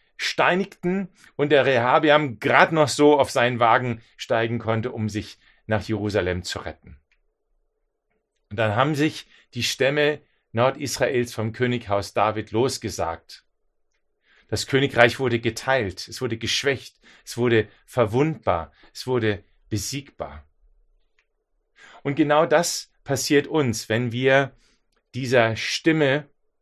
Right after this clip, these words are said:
diesem Rat, dieser Weisheit nicht zuhören, wenn wir ihr nicht Beachtung schenken.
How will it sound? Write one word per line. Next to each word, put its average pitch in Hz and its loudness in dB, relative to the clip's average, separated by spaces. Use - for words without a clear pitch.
diesem 120 -4
Rat, 127 -2
dieser 110 0
Weisheit 120 0
nicht 117 -6
zuhören, 80 -6
wenn 117 -4
wir 120 -6
ihr 107 -8
nicht 107 -10
Beachtung 95 -8
schenken. - -18